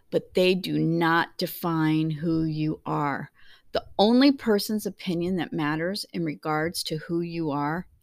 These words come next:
is God's. And what does God say about you?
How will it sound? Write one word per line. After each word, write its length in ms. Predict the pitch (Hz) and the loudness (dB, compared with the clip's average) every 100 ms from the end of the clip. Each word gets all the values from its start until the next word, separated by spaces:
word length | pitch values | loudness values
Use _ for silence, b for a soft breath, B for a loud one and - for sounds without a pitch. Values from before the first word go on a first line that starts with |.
| - | -8
is 160 | 156 | -8
God's. 680 | - - 147 127 98 - - - _ _ _ _ | -6 -6 -2 -2 -4 -10 -16 -18 _ _ _ _
And 220 | 165 156 151 | -4 -2 0
what 220 | 175 - | -2 -2
does 180 | 180 - | -8 -6
God 400 | 165 147 135 - | -4 -2 -4 -6
say 260 | - 107 | -8 -6
about 340 | - - 95 - | -6 -8 -8 -8
you? 360 | 98 107 - | -10 -10 -12